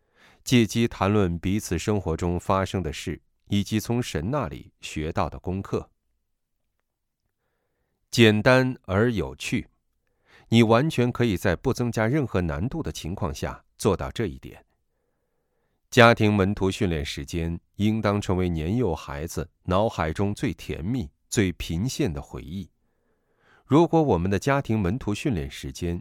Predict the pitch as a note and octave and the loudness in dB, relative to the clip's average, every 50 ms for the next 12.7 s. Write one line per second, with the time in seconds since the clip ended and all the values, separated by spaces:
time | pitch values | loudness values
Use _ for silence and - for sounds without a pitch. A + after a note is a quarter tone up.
0 | - _ _ - A2 B2 D3+ - - F#2+ F#2 - - C#3 C#3 C3+ - C3 D#2+ D2 | -8 _ _ -2 -2 -2 -2 -2 -4 -6 -6 -4 -2 -2 -2 -2 -2 -4 -4 -4
1 | - - _ _ _ _ - - - - - F#2+ G2+ F#2+ - - G#2+ F2+ E2+ E2+ | -8 -16 _ _ _ _ -20 -20 -8 -2 0 2 2 2 0 -2 -4 -2 -2 -4
2 | F#2 G2+ - _ _ - G#2 G2+ F#2+ F#2 E2+ - - D#2 E2 F#2 - - F2+ D#2 | -4 -4 -6 _ _ -2 0 0 0 -2 -4 -6 -6 -6 -6 -4 -4 -4 -4 -4
3 | C#2 C#2 C#2+ - - G#2 G#2+ G#2+ G2+ - G#2 G2 A2 - D#3 D#3 B2+ D2+ - - | -6 -8 -8 -6 -4 -4 -2 -2 -4 -4 -4 -4 -4 -4 -6 -6 -6 -6 -6 -8
4 | - A2 - - _ _ _ _ _ _ _ - - - _ - _ - A#2 G2 | -8 -10 -10 -12 _ _ _ _ _ _ _ -20 -20 -20 _ -10 _ 4 4 4
5 | F2+ - - F2 D#2+ D2+ D2+ - - D#2+ E2+ E2 - G2 D#2+ - - D#2 D2+ D#2+ | 4 2 -2 -2 -2 -2 -4 -4 -4 -4 -4 -2 -2 -2 -2 -2 -4 -6 -6 -6
6 | D#2+ - C2+ B1+ C2 - - - C#3+ A#2 D2 - - D#2 D2 - - _ _ _ | -6 -8 -8 -10 -12 -10 -6 -4 -4 -4 -4 -6 -12 -14 -14 -14 -16 _ _ _
7 | _ _ _ _ _ _ _ _ _ _ _ _ _ _ _ _ _ _ _ _ | _ _ _ _ _ _ _ _ _ _ _ _ _ _ _ _ _ _ _ _
8 | _ _ _ _ _ _ _ _ _ _ _ _ _ _ _ _ _ _ _ _ | _ _ _ _ _ _ _ _ _ _ _ _ _ _ _ _ _ _ _ _
9 | _ _ _ _ _ _ _ _ _ _ - A2+ A#2 A#2 A#2 A2 C3 B2+ B2+ B2 | _ _ _ _ _ _ _ _ _ _ 6 10 10 10 10 10 8 6 6 6
10 | - D3 C#3 C#3+ C3+ B2 B2 B2 A#2+ A2 G#2+ B2 B2 A#2 G#2 G#2 - - - A#2+ | 6 6 6 6 6 4 4 4 4 4 4 2 2 2 0 0 0 0 0 2
11 | G#2 F#2+ F2 E2+ E2 - - F2+ F#2 - G#2+ G#2+ G2+ F#2+ D#2+ D2 D2+ - G2 F#2+ | 2 2 2 2 0 -2 -4 -4 -2 -2 -2 -2 0 -2 -4 -6 -6 -6 -6 -6
12 | F2 - - C2+ C2 D2+ G2+ A#2 - - - - - | -6 -6 -8 -8 -6 -8 -8 -10 -10 -14 -16 -18 -20